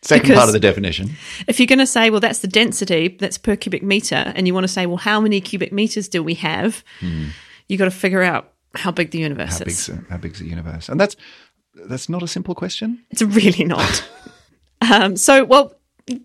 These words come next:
Speaker 2: there's a, there's a short answer and there's a long answer. The short answer is there's the observable universe.
Speaker 1: Sure.
Speaker 2: So
Speaker 1: Yeah.
Speaker 2: how much universe we can see. Now, that is a, some chunk of the universe which we're in, which is about forty-six billion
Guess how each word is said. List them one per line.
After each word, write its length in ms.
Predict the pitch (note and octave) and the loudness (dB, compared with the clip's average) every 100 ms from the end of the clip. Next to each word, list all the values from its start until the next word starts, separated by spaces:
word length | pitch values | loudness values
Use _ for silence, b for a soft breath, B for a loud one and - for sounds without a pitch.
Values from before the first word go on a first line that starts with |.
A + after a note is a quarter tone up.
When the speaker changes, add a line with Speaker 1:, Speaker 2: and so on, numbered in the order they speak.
| A#3 | -2
Speaker 2:
there's 160 | C#4+ C#4 | 0 0
a, 40 | |
there's 180 | G#3+ C4 | 0 2
a 40 | C#4 | 2
short 260 | F#4 F#4+ | 2 4
answer 300 | G#3 F#3 G3+ | 2 2 -2
and 80 | F#3 | -2
there's 80 | F#3 | 0
a 40 | E3+ | -2
long 220 | C#3+ C#3 | -4 -6
answer. 400 | - - - D3+ - _ B B B - | -10 -10 -10 -10 -14 _ B B B -2
The 80 | |
short 260 | A3 E4 E4+ | 2 2 2
answer 320 | G#3+ - G3 | 0 0 -2
is 120 | F3+ | -2
there's 180 | F3+ F3+ | -2 -4
the 120 | - | -2
observable 580 | F3 E3 F3 E3 E3 D3 | -4 2 2 2 0 -4
universe. 580 | - - D3+ - - - | -4 -4 -6 -8 -8 -8
Speaker 1:
Sure. 560 | - - G2+ F2 F2 E3 - | -8 -6 -2 -2 -2 -8 -6
Speaker 2:
So 80 | - | -4
Speaker 1:
Yeah. 60 | F3+ | -2
Speaker 2:
how 220 | D#3+ F#3+ | -2 -2
much 300 | F#3 F#3 - | -2 -4 -4
universe 420 | E3+ E3+ E3+ - | -2 0 -2 -2
we 140 | E3 D#3 | -4 -4
can 240 | - F3 | -6 -10
see. 420 | - - - - - _ _ B B B | -6 -4 -4 -8 -18 _ _ B B B
Now, 140 | E3+ | -2
that 200 | F#3+ B3 | 2 0
is 120 | G3+ | 0
a, 120 | F3+ E3+ _ _ - - | -2 -4 _ _ -20 -6
some 280 | - C4 C4 | 0 0 0
chunk 320 | - A#3 A#3 | 0 -2 -4
of 80 | A3 | -4
the 100 | F#3+ | -2
universe 560 | E3 D#3 D3+ F3 - | -2 -2 -4 -6 -6
which 220 | E3+ - | -6 -6
we're 180 | G#3 A3+ | -2 0
in, 240 | D#3 D#3 F3+ B B B | 0 -2 -8 B B B
which 220 | F3+ - | -6 -4
is 100 | F3 | -4
about 520 | F#3 F#3+ G3 - _ | 0 2 2 -2 _
forty-six 1080 | - - G3+ G3+ G#3+ F#3 - F#3 - - - | -10 -4 -2 -2 -4 -4 -4 -4 -4 -10 -10
billion 680 | - F3+ F3 E3+ E3 E3 | -2 -2 0 -2 -4 -8